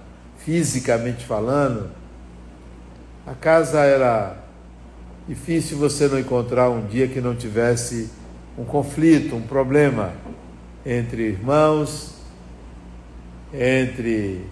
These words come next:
<clears throat> vizinhos, com os vizinhos, com terceiros. A família vivia sobressaltada.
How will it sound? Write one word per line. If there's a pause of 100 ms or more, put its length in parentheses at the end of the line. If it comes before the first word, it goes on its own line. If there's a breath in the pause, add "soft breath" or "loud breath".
(1300)
<clears throat>
vizinhos,
com
os
vizinhos, (1000)
com
terceiros. (1500)
A
família
vivia
sobressaltada.